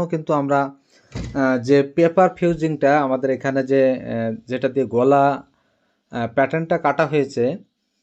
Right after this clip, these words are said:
এই পেপার পেস্টিংটা দিয়ে কিন্তু আমরা গলাটি তৈরি করব। তো সর্বপ্রথম এই যে পেস্টিংয়ের সাইডগুলো আমি এভাবে সেলাই করে নিলাম। এখন কিন্তু আমরা,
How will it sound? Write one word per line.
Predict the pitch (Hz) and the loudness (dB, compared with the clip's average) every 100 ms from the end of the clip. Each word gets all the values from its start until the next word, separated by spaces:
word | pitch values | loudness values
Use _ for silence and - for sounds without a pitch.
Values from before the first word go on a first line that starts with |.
| _ _ _ _ _ _ | _ _ _ _ _ _
এই | 147 156 | -2 0
পেপার | 156 151 165 165 | 2 2 2 2
পেস্টিংটা | 165 151 160 147 147 143 | 0 -2 -4 -4 0 0
দিয়ে | 127 135 139 147 | 2 2 4 2
কিন্তু | 151 139 139 | -2 -2 0
আমরা | 127 123 | 0 0
গলাটি | 113 120 120 | 0 -2 -2
তৈরি | 113 156 151 | -2 0 0
করব। | 123 107 104 | -2 -4 -4
তো | 127 | -6
সর্বপ্রথম | 123 156 160 151 147 156 156 139 | -4 -2 -2 -4 -4 -4 -2 -4
এই | |
যে | 127 | -4
পেস্টিংয়ের | 123 131 120 135 131 | -4 -4 -4 -8 -6
সাইডগুলো | - 123 120 135 131 | -2 -2 -2 -2 -2
আমি | 131 | -2
এভাবে | 127 131 | -4 -6
সেলাই | - 147 147 | -4 -2 -2
করে | 147 131 | -2 -4
নিলাম। | 117 110 110 170 185 _ | -2 -4 -4 -8 -16 _
এখন | 123 123 127 | -10 -8 -8
কিন্তু | 127 123 139 | -8 -6 -6
আমরা, | 120 123 | -4 -4